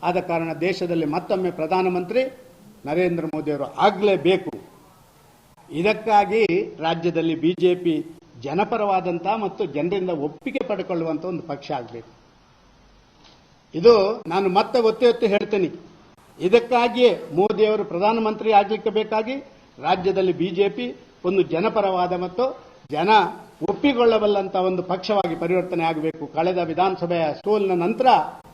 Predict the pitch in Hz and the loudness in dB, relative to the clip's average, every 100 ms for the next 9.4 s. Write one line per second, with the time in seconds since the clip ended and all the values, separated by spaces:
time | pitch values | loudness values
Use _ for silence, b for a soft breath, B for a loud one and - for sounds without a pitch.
0 | - - - _ - - 127 202 247 208 | -20 -20 -20 _ -20 -6 0 4 4 4
1 | 202 170 147 220 226 220 185 180 233 247 | 2 -2 0 2 2 0 0 -2 0 0
2 | 233 220 220 208 190 180 151 120 - - | 0 0 -2 0 0 0 -2 -6 -14 -20
3 | - _ - _ _ 160 170 180 180 190 | -20 _ -20 _ _ -4 -2 0 -2 -2
4 | 196 185 190 185 185 165 208 202 190 190 | -6 -4 -6 -4 -6 -2 -2 -2 -6 -8
5 | 202 208 - - _ - - - 175 202 | -8 -12 -18 -20 _ -20 -20 -2 0 2
6 | 202 196 190 196 202 202 196 202 202 202 | 0 -2 -2 -2 0 0 0 0 0 0
7 | 202 202 196 202 190 - 185 185 226 214 | 0 0 0 -2 -4 -4 -4 0 -2 0
8 | 214 214 214 226 - - - - - 165 | 0 0 0 -2 -6 -12 -20 -20 -4 0
9 | 233 269 277 | 4 4 4